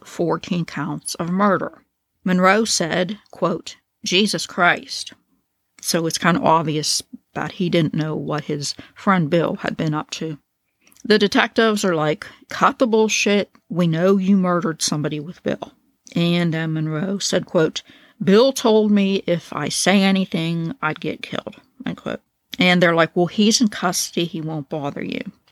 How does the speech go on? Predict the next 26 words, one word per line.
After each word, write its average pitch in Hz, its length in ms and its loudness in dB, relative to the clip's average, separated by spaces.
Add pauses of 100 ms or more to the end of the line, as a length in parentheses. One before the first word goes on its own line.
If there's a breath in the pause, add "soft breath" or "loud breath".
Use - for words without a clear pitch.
(140)
Monroe 170 420 0
said, 170 300 -2
"Well, 156 140 -4
he 185 180 4
has 185 180 2
friends 165 400 0
all - 260 -6
over." - 320 -14 (400)
But - 160 -10
finally, 202 880 2
he's 160 240 -6
like, 156 260 -4 (380 soft breath)
"Give 208 160 4
me 240 100 6
a 233 60 2
cigarette. 170 800 -2 (400 soft breath)
I'm - 100 -4
telling 214 460 2
everything. 180 720 -2
I 156 100 -2
don't 151 300 -10
give 143 180 -2
a - 60 -8
shit," - 320 -8 (240)
end - 160 -6
quote. - 260 -6